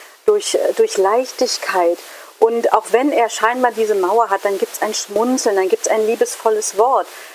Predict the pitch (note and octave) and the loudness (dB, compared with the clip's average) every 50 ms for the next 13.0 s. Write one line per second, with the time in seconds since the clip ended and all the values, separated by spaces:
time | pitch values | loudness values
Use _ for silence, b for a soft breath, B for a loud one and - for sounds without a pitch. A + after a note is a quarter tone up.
0 | B B B B B B _ _ _ _ _ - - - - B3 B3 A#3+ - - | B B B B B B _ _ _ _ _ -2 -2 0 -2 0 0 0 2 2
1 | C#4+ D4 D4+ C#4+ C4 B3 B3 B3 - - A#3+ - - - B3 B3+ B3+ G#3+ - A3+ | 2 2 4 2 2 2 2 -2 -4 -8 -6 -6 -4 -2 0 0 0 0 -2 -4
2 | - - - - - C#4 D4 D#4 E4 D4+ A#3 A3 G3 G3+ G#3+ G3+ F3+ F3+ F#3+ F#3 | -4 -6 -14 -4 0 2 4 4 4 2 0 -2 2 2 2 2 2 2 2 2
3 | F#3+ F#3+ F#3+ F3+ F3 - - - - - A3 - F#3+ - F#3+ F3+ E3 E3+ F3 F3 | 4 4 2 0 0 0 -2 -2 0 0 0 0 0 0 -2 -2 0 0 0 0
4 | E3+ - - - E3+ F3 F3 E3+ E3+ - - - - F#3+ F#3+ G#3 A#3 C4 C#4 C4+ | -4 -4 -4 -2 -2 0 -2 -4 -2 -2 -2 0 0 0 2 2 2 4 4 4
5 | B3+ B3+ B3+ - - - - - - G#3 - - - A#3 A3+ A#3 A3+ - G#3 G3+ | 2 0 0 -2 -10 -10 -12 -10 -12 -8 -6 -2 -2 0 2 2 0 0 -2 -4
6 | - - - A3 G#3+ G#3 G3 - A3 A#3+ B3 A#3 A3+ - - A3 F#3+ E3+ - G#3+ | -4 -4 -2 -2 -2 -2 -2 -2 -2 0 0 0 -2 0 0 0 0 2 2 2
7 | A3+ C4+ B3+ G#3+ G3 - - G#3 G3 F#3 G3 G#3+ G#3+ A3 G3 - F#3 F#3+ - - | 2 4 2 2 -2 0 0 0 2 2 2 0 0 0 -2 -4 -4 -6 -8 -2
8 | - - C#4+ F4 F#4+ F4 A#3 E3 D#4 - - - F#3+ - - - _ _ _ _ | -2 0 0 2 0 0 -2 -2 -8 -10 -6 -8 -6 -8 -8 -18 _ _ _ _
9 | _ _ _ _ _ _ _ - - A#3+ A#3+ - - - C4+ D4 D#4+ E4+ D#4+ D4 | _ _ _ _ _ _ _ 0 2 2 0 0 0 0 2 4 4 4 4 4
10 | C4+ C4+ C#4 - - B3 - - C4 A#3 A3+ A#3 B3 D4 D#4+ A3 A3+ G3+ F#3+ - | 2 2 0 -4 -6 -6 -2 -2 -2 0 0 0 2 2 2 2 0 -2 0 -2
11 | G3 G3 F#3+ F3+ - G3+ G3 G#3 A3 G#3+ - - A3 F3+ G3+ A3+ B3 B3+ A#3 - | -2 -2 -2 -2 -2 0 0 2 0 -2 -2 -6 -4 0 0 0 2 0 -2 2
12 | - A#3 A3 - - - G#3+ - - A3 G#3 A3+ A3+ A3+ G#3+ G3 G#3 G3+ G#3 | 0 -2 -2 -2 -4 -4 -4 -2 0 0 0 2 0 0 0 0 0 0 0